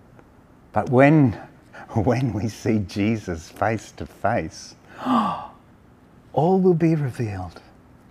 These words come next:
We will fully understand. And we will be fully known. That's kind of neat, isn't it? A lot of our relationships, a lot of our involvement with other people is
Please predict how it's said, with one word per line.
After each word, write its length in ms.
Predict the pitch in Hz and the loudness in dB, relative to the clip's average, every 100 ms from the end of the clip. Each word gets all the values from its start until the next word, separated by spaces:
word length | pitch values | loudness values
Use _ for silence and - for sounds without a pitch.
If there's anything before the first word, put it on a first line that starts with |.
| - | 6
We 120 | 135 | 6
will 180 | 135 131 | 6 2
fully 340 | - 151 151 | 0 2 2
understand. 840 | 139 127 117 - 120 117 98 92 - - - - - - - - - - | 2 -2 -4 -6 -6 -6 -6 -10 -16 -20 -20 -20 -20 -20 -20 -20 -20 -10
And 260 | 113 123 120 | 0 2 4
we 120 | 147 | 4
will 160 | 151 | 4
be 100 | 147 | 0
fully 380 | - - 170 175 | -4 -6 -4 -2
known. 760 | 170 180 190 196 120 87 76 85 - - - - - - - - | -2 -2 -2 -2 -2 -4 -8 -14 -20 -20 -20 -20 -20 -20 -16 -6
That's 200 | 226 - | -4 -4
kind 300 | - 226 185 | -4 0 2
of 120 | 135 | 4
neat, 380 | 127 123 139 120 | 4 6 4 2
isn't 240 | 123 113 | 0 -2
it? 160 | 101 92 - - - - - | -4 -6 -14 -20 -20 -14 0
A 40 | |
lot 320 | 143 147 185 | 4 8 10
of 160 | 208 160 | 10 6
our 260 | 151 135 117 | 2 2 2
relationships, 1120 | 113 117 139 147 - 113 - 113 - - - - - - | 2 4 2 0 -4 -6 -4 -6 -8 -12 -20 -20 -16 -6
a 40 | |
lot 280 | 120 135 139 | 0 4 4
of 120 | 139 | 2
our 220 | 131 127 | 0 0
involvement 680 | 123 107 120 117 127 110 98 | -2 -2 0 0 0 -4 -10
with 140 | 110 107 | -10 -8
other 200 | 110 110 | -6 -6
people 460 | - 131 127 120 | -4 -4 -2 -2
is 240 | 123 120 | 0 -2